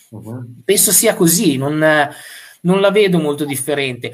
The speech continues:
Speaker 2: Forse il brand darà più sicurezza, per quanto? Fino a quando ci siamo tolti la paura?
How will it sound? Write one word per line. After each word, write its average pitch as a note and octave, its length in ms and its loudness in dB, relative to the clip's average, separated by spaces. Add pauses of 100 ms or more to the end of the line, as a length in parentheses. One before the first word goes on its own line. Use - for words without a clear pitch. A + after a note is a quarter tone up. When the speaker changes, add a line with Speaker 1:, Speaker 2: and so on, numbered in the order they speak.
(300)
Speaker 2:
Forse C#4+ 420 0
il B3 100 -2
brand B3 260 0
darà A#3 220 2
più A3+ 120 -6
sicurezza, F#3+ 760 -2
per G#3 200 -4
quanto? D3 420 -2
Fino F3+ 180 -6
a - 20 -6
quando F#3+ 220 -6
ci F3+ 100 -10
siamo F#3 180 -6
tolti F#3 240 -6
la F3+ 80 -6
paura? F3 720 -2